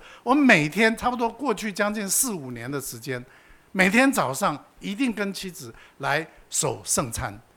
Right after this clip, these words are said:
为什么？纪念耶稣的基督的身体，纪念耶稣基督的宝血。所以在耶稣基督为我们夺回身-，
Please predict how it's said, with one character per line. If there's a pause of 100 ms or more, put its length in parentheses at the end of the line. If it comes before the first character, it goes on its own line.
(240)
为
什
么？ (200)
纪
念
耶
稣
的
基
督
的
身
体， (320)
纪
念
耶
稣
基
督
的
宝
血。 (260)
所
以 (280)
在 (280)
耶
稣
基
督
为
我
们
夺
回
身-，